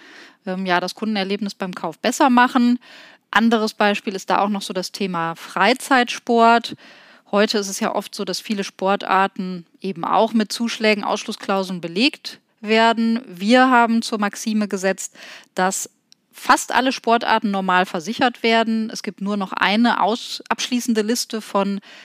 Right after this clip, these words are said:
Extremsportarten, die wir gar nicht versichern können. Aber alle anderen Sportarten werden bei uns positiv im Sinne einer Freizeitbeschäftigung,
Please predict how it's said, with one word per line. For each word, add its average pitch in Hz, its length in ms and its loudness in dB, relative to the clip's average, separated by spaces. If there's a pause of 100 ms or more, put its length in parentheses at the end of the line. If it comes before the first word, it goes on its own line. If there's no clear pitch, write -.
Extremsportarten, 233 1500 2
die 196 180 -8
wir 185 100 0
gar 180 180 4
nicht 262 180 0
versichern 226 480 -2
können. 220 320 -2
Aber 175 300 0
alle 233 240 2
anderen 214 260 -2
Sportarten 202 760 0 (300)
werden 196 300 0
bei 190 80 -2
uns 165 240 -8
positiv 233 600 -4
im 196 160 -6
Sinne 202 360 0
einer 180 380 0
Freizeitbeschäftigung, 226 1300 0